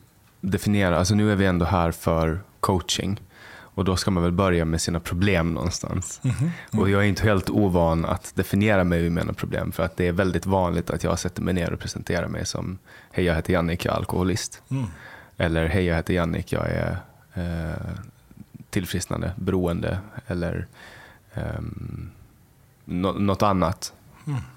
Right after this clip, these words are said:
Speaker 1: Överätare, kompulsiv överätare, sockerberoende eller liknande. Eh,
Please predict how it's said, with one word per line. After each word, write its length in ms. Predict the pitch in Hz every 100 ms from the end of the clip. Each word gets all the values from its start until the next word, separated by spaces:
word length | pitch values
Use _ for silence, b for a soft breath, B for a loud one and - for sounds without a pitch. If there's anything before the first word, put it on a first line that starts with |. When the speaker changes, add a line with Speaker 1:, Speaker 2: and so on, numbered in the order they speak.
| -
Speaker 1:
Överätare, 720 | 90 85 82 98 - - 101 - b b b
kompulsiv 540 | - 87 87 - 85
överätare, 680 | 82 82 80 90 - - 98 98 - b b
sockerberoende 920 | - - - 85 80 78 - - - - _ B B B B B
eller 140 | - 82
liknande. 520 | 82 - - 82 92 - B B B B B
Eh, 580 | 87 82 82 80 82